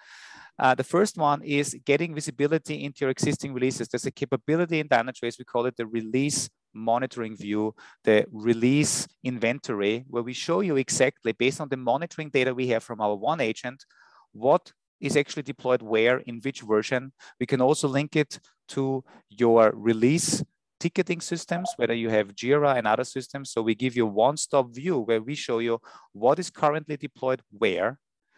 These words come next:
and also how does it connect to certain events that happen around the release process, including the option to actually link it with your ticketing system. So you see, are there any open tickets right now for a particular release? Now,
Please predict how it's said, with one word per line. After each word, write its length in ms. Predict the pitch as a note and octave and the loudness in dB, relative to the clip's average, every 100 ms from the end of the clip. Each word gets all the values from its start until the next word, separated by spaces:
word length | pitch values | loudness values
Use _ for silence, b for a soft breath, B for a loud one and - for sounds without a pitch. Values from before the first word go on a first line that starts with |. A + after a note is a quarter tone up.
| b b - | b b -8
and 140 | B2+ | -2
also 340 | C#3+ F#3 - A#2+ | 0 0 -2 0
how 160 | B2 | 0
does 180 | C3 C3+ | 0 -4
it 140 | B2+ | -10
connect 380 | - B2 A#2+ - | -14 -6 -6 -6
to 100 | - | -14
certain 360 | - B2+ - A#2 | -8 -6 -6 -6
events 420 | G#2+ G2+ A2 A#2 | -2 0 0 -4
that 120 | G#2+ | -4
happen 340 | A2+ A2 - A#2 | 0 -2 -2 -6
around 320 | G#2+ G#2 G#2 | -2 -2 -2
the 80 | G#2 | -6
release 260 | G2 G2 | -6 -4
process, 540 | - B2 D3 - C#3 - - | 0 2 2 2 0 -2 -8
including 480 | A#2 - C#3 C#3+ C3 | -10 -2 0 0 -2
the 100 | A2 | -2
option 420 | G2+ - A#2+ A#2 B B B | -2 -4 -14 -14 B B B
to 140 | - A#2 | 0 2
actually 400 | G#2 - G#2+ G#2 | 2 -2 2 2
link 320 | G2+ B2 - | 2 -2 0
it 140 | A2 - | -2 0
with 200 | A2 - | -2 0
your 80 | G#2+ | -2
ticketing 420 | - - A2+ G#2 | -2 -2 -2 -4
system. 340 | - G#2+ G#2 | -6 -8 -8
So 140 | - G2+ | -2 0
you 60 | |
see, 200 | G2+ G#2+ | 2 4
are 140 | G2+ G2+ | 4 4
there 100 | G#2+ | 2
any 140 | A#2+ | 2
open 240 | B2 - | 0 0
tickets 380 | A#2+ D#3+ - - | 2 2 2 0
right 200 | A2+ G#2 | 2 2
now 260 | G2+ F#2+ F#2 B B - | 2 2 2 B B -4
for 120 | A#2+ | 2
a 40 | A#2+ | 2
particular 500 | A#2 - A#2 G#2+ F#2+ | 0 -6 -6 -6 -8
release? 420 | F#2 F2+ - - _ _ - | -6 -6 -4 -4 _ _ 0
Now, 220 | A2+ F2 | 2 2